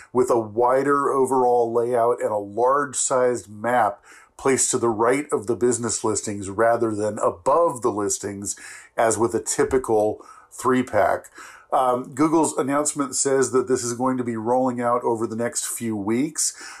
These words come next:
Over the weekend, I noticed that I was finally able to reproduce it easily after numerous sightings posted on Twitter by other users. One notable detail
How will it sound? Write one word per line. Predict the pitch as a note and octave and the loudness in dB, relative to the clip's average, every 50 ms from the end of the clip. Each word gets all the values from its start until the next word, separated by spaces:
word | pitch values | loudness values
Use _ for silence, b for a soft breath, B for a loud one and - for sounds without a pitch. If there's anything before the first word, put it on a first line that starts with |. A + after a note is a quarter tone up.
| B B - | B B -2
Over | C3 B2 B2+ | 2 2 4
the | B2 A#2 | 4 4
weekend, | B2 C3 B2+ - C#3+ C3 B2 A#2+ - B2 | 2 2 2 2 0 0 0 0 0 2
I | A2 A#2+ C3+ | 2 2 2
noticed | C#3+ C#3 C3+ C#3 C#3+ C#3+ C3 - - - | 2 2 2 4 4 4 2 2 0 2
that | C3+ A#2+ | 2 4
I | A#2+ B2 | 4 4
was | B2 A#2+ A2 - | 2 0 -2 -2
finally | - B2 B2 B2+ B2 A#2+ B2 A#2+ B2 B2+ | -2 -2 0 0 0 -2 -4 -4 -4 -4
able | A#2+ A#2+ B2+ B2+ B2 | -2 0 0 -2 0
to | - A#2 | -2 -4
reproduce | G2+ G#2+ A#2+ A#2+ A#2 - B2 A2+ A2+ B2 A#2+ - C3 | -2 -2 -4 -4 -4 -6 -4 -4 -2 -2 -2 0 0
it | A#2+ A#2+ - | -2 -4 -4
easily | C3 A#2 B2 A#2+ B2+ C3+ C#3 C3+ C3 C3 B2+ | -6 -4 -2 -2 -2 -2 0 0 0 0 2
after | A#2+ G#2+ G#2 - - A2 G#2+ G#2+ G#2+ B B B B B B B | 0 0 0 0 -2 0 0 0 -4 B B B B B B B
numerous | A#2 B2+ C#3 C#3+ C#3 C#3 C3 B2+ B2 A#2 - | -2 0 0 2 2 2 2 2 2 2 0
sightings | - - C3+ - A#2+ A#2+ A#2 A#2 A2 A#2 A2 G2 - | 0 2 2 2 2 2 2 0 -4 -6 -6 -8 -10
posted | - - - B2 A#2+ A#2 - - G#2+ | -10 -6 -2 -2 -2 -2 -2 -2 -2
on | A2 G#2+ G#2+ G#2+ G2+ | 0 0 0 -2 -6
Twitter | - - A#2+ B2 A#2 A#2+ A#2+ | -6 0 0 2 4 4 2
by | A#2 G#2+ G#2+ G#2 G2+ G#2 G#2 G2 B B B B B B B B | 2 2 2 2 2 2 0 0 B B B B B B B B
other | C#3 C3+ C3 C#3+ D3 C#3 | 0 2 4 4 4 2
users. | B2+ B2 B2+ C3 C3 A#2+ C3 C3+ C#3 D3 E3 E3+ - - _ _ B B B B B B B B B B B - | 2 0 0 0 0 0 -2 -4 -4 -4 -6 -8 -8 -14 _ _ B B B B B B B B B B B -2
One | B2+ C#3+ D#3 E3 E3+ E3 D#3+ D#3+ | 0 2 2 2 0 -4 -4 0
notable | D#3 D#3 D#3+ D#3+ D3 C3 D3 C3 | 2 2 4 4 2 2 0 0
detail | A2+ C3 D3 D3 - - - D3 C#3+ C#3 C3+ C3+ C3+ | 0 -2 -2 -2 -4 -2 2 4 4 4 4 2 0